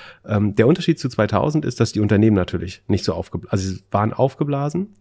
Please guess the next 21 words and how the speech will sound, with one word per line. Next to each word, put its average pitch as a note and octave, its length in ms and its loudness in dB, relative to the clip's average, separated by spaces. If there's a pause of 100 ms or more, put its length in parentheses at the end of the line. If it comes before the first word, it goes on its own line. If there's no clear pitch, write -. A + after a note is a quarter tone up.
(140)
aber G#2 140 2
sie G#2 100 2
sind G#2+ 100 6
nicht B2+ 140 2
so A2+ 100 2
substanzlos G2+ 960 -4 (500)
wie G2 80 0
in F#2+ 40 6
den G2 100 4
zweitausender F2+ 540 -2
Jahren. E2+ 180 -6
Es - 100 -8
gibt A2 160 -2
auch G#2 80 0
jetzt A#2+ 180 0
substanzlose C3 680 0
Unternehmen, B2+ 400 4
aber F#2 100 0
das G2+ 80 -2
sind G#2+ 160 4
vielleicht G2 460 2